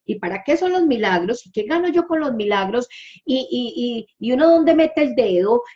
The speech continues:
y, y eso qué, qué gana uno con eso, o sea, soy, soy de esa manera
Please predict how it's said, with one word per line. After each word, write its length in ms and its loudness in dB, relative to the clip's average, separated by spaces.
y, 300 -6
y 140 0
eso 300 0
qué, 440 0
qué 140 0
gana 240 0
uno 180 0
con 200 -4
eso, 420 -4
o 60 -4
sea, 280 -2
soy, 360 -4
soy 480 -2
de 240 4
esa 200 -2
manera 640 -4